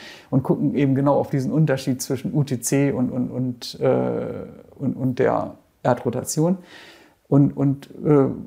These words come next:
legen das dann eben fest, wenn eine Schaltsekunde eingefügt wird. Und wir kriegen das mitgeteilt. Kann man im Internet auch googeln, äh, und, und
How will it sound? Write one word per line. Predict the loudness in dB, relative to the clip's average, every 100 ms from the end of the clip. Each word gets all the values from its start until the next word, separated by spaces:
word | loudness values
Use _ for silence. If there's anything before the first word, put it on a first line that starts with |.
| -4
legen | 2 4 4
das | 2
dann | 0
eben | 2 4
fest, | 4 4 0
wenn | -4
eine |
Schaltsekunde | -2 -2 -4 -6 -6 -6
eingefügt | -8 -10 -14 -18 -14
wird. | -14 -14 _ -6
Und | -2
wir | -2
kriegen | 0 0
das | 0 -2
mitgeteilt. | -2 -2 -2 -2 -2 -4 _ _ -2
Kann | 2
man | 4 2
im | 0
Internet | 0 -2 -4
auch | -6 2
googeln, | 4 6 4 2 2
äh, | 2 2 -2 -10 -12
und, | -4 -2
und | -2 -4 -6 -12 -20 -20